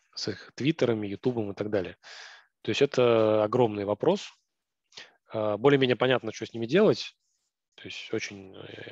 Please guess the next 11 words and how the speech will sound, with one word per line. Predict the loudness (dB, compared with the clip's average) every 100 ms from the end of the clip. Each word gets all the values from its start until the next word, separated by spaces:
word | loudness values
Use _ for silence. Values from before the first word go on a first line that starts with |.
| -14
активно | -12 -10 -8 -6
щас | -8 -6
внедряется | 0 2 0 -4 -10 -10
предиктивная | -8 -8 -4 0 2
аналитика. | 2 2 0 -4 -8 -8 -14 -14 -14 -18 -20 _ 2
Да, | 4 6
очень | 4 2 2 -2
активно | -2 -2 -2
это | -2
используется. | -2 0 2 2 2 0
Вот | 2 2 -2 -6 -12